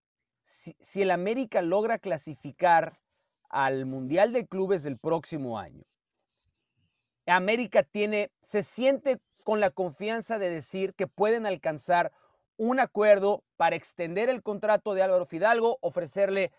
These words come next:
una buena cantidad de dinero, porque entienden que es un futbolista valiosísimo para el club que tiene en el, en el Club América desde el dos mil veintiuno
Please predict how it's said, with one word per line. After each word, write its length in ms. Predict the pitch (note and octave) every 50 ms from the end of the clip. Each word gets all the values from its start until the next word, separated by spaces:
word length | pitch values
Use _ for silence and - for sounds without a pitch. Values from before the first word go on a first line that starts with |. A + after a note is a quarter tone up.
| _ _ _ _ _ _ _ _ _
una 240 | F3 F3 F3+ E3 D3+
buena 480 | B2+ B2+ D3 G3 A#3 C4 C#4 C4+ B3
cantidad 500 | F#3+ - G#3 G3+ E3 D#3+ F#3+ F#3+ G3+ G3
de 80 | F#3+ F3+
dinero, 420 | E3+ E3+ F3 G3 B3 C#4+ C4+ G3
porque 260 | - G3 F#3 - E3+
entienden 520 | E3 D#3+ C3+ G3+ A3 B3 B3+ B3 B3 A3+ E3+
que 220 | - F3+ F3+ G3+
es 220 | A3 G3 - - _ _ _ _ _ _ _
un 160 | - G3+ G#3+ -
futbolista 720 | - G3+ E3+ D#3+ E3+ D#3+ F#3 A#3+ G#3+ - - A#3+ A3 -
valiosísimo 1080 | - D3+ E3+ F3+ F3+ F3 F3 F3 D#3+ C3 - - - A#3+ C4 B3+ F3+ - G#3 F#3+ D#3 -
para 180 | - D3+ D3+
el 100 | D#3 C#3
club 300 | - A#3 D4 E4 D#4+ - _ _ _ _ _ _ _
que 100 | - E3
tiene 420 | C#3 F3 G#3 A3 G#3+ G3 F3+ E3+
en 100 | D#3+ D#3+
el, 340 | D#3 D3+ D3+ D3 C#3+ C#3+ C3 - _ _ _ -
en 120 | D#3+ D3+
el 60 | D3+ C#3+
Club 160 | E3+ G#3+ G#3
América 380 | F#3 F#3+ F#3+ E3+ D#3+ - D3
desde 220 | C3 C3 C3 C3+ C#3+
el 60 | C3
dos 140 | C3+ C3+ C3
mil 160 | F3+ G3+ G3+
veintiuno 580 | F3+ E3 D3 A#2+ F#3+ A3+ B3 B3+ C#4 C#4+ C4+